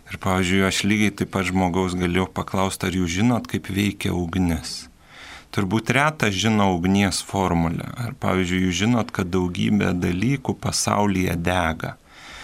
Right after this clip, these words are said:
Ir pavyzdys, jeigu visas virškinimas skrandyje, viskas vyksta degimo principu. Arba, pavyzdžiui, kaip galima žinot, kad ratas sukasi ir taip toliau.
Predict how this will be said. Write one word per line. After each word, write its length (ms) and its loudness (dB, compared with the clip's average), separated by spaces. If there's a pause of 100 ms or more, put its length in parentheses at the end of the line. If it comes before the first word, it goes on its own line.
(280)
Ir 100 -2
pavyzdys, 720 0
jeigu 260 2
visas 560 0
virškinimas 880 2
skrandyje, 560 0
viskas 480 -4
vyksta 480 -4
degimo 640 2
principu. 640 -4
Arba, 240 -2
pavyzdžiui, 460 -2 (100)
kaip 240 0
galima 480 2
žinot, 400 0
kad 240 -8
ratas 480 -2
sukasi 540 -4
ir 100 -8
taip 240 -6
toliau. 300 -2